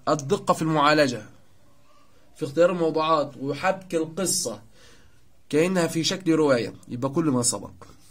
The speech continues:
استفاد طه حسين كثيرا من قراءته لأروع الأعمال العالمية في السيرة الذاتية خاصة في الأدب.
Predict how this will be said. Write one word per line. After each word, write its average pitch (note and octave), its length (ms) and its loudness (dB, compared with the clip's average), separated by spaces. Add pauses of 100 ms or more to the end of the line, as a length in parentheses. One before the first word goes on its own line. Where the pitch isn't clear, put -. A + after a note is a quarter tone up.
(720)
استفاد A#3 440 4
طه A#3 240 4
حسين G3+ 380 2
كثيرا F#3+ 360 2
من E3 160 0
قراءته D#3+ 600 2
لأروع E3 800 2
الأعمال C#3+ 440 2
العالمية D3+ 920 2 (240)
في - 80 -4
السيرة D#3+ 400 2
الذاتية C#3+ 480 2
خاصة D#3 420 2
في C#3 120 -2
الأدب. A#2+ 280 0